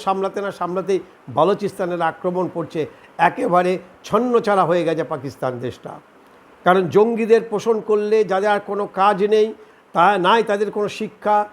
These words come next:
নাই, কোনো ইন্ডাস্ট্রি নাই, কোনো ব্যবসা নাই, কোনো হসপিটালিটি, কোনোটাই কোনো কিছু নেই। শুধুমাত্র জঙ্গি পুষে অন্য দেশকে তারা জঙ্গি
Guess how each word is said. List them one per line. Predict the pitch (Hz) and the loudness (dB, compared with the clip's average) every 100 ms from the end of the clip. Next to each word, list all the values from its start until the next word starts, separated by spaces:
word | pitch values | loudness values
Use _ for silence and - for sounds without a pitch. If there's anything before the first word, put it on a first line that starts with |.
| - _ | -14 _
নাই, | - 196 214 | 0 2 2
কোনো | 202 202 | 0 0
ইন্ডাস্ট্রি | 190 185 214 208 - 202 196 | 0 2 0 0 -4 -4 0
নাই, | 190 214 | 2 2
কোনো | 208 202 185 | 0 -2 -2
ব্যবসা | 196 - 214 196 180 | -2 -2 0 0 2
নাই, | 202 220 220 | 2 2 2
কোনো | 220 220 220 - _ _ - | 0 0 -4 -14 _ _ -2
হসপিটালিটি, | 196 247 214 220 208 202 | -2 -2 0 2 0 0
কোনোটাই | 208 254 262 254 | 2 4 4 2
কোনো | 226 220 | 2 -2
কিছু | 196 165 156 | -4 -6 -6
নেই। | 127 - _ _ - | -8 -12 _ _ -8
শুধুমাত্র | 214 220 226 220 - 208 - | -2 0 0 -2 -2 -4 0
জঙ্গি | 190 208 196 185 | -2 0 -4 -6
পুষে | 180 208 160 - - - - - - 170 | -2 0 0 -4 -16 -20 -20 -20 -10 -2
অন্য | 196 214 202 185 | 0 2 2 0
দেশকে | 190 - 202 196 | -2 -2 -2 0
তারা | 180 190 185 - - - - - 123 | 2 2 2 -2 -18 -20 -20 -20 0
জঙ্গি | 160 196 185 | 2 2 2